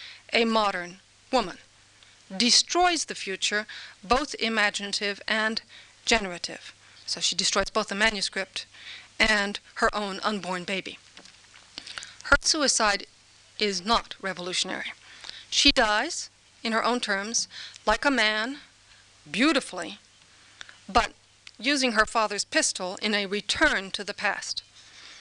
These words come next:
Yet her death does implicitly call for a sexual revolution. Ibsen makes clear that one reason for this woman's perversion of her energies is the fact that she's barred from any productive social career.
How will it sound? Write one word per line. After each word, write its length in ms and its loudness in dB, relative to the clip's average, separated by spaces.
Yet 200 4
her 100 4
death 360 -4
does 220 4
implicitly 640 -2
call 560 0
for 520 0
a 100 2
sexual 640 -2
revolution. 580 0
Ibsen 420 4
makes 240 2
clear 320 2
that 180 0
one 340 0
reason 320 0
for 180 -4
this 260 -2
woman's 320 0
perversion 680 2
of 140 0
her 180 -4
energies 600 -2
is 220 0
the 80 0
fact 420 0
that 140 -8
she's 280 -4
barred 400 2
from 300 -8
any 300 2
productive 600 -4
social 400 -2
career. 480 -6